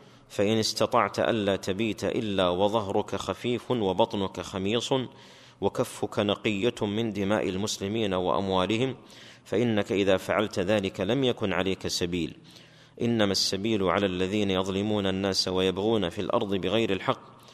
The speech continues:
أولئك لهم عذاب أليم". فقال مروان: "ص-،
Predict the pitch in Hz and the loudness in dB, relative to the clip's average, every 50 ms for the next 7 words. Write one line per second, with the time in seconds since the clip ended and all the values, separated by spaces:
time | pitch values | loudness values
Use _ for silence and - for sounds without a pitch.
0 | - - - - - 101 98 101 113 113 - 107 101 - 110 101 101 101 95 98 | -20 -20 -20 -12 -6 -2 2 4 4 4 4 2 0 -2 -4 -2 0 0 0 0
1 | 92 80 90 92 92 110 120 113 95 92 92 - - 90 92 95 90 82 73 65 | 0 0 0 2 2 4 2 2 2 0 0 -2 -2 0 0 2 0 0 -2 -6
2 | - - - - - - - - - - 95 - 113 110 104 98 92 92 95 90 | -10 -18 -20 -20 -20 -20 -20 -12 -6 -6 -2 4 4 4 6 6 4 2 2 2
3 | 90 95 107 120 127 135 139 - - - - - - - - - - - - | 4 4 4 4 4 2 0 -4 -6 -16 -20 -20 -20 -20 -18 -10 -6 -4 -4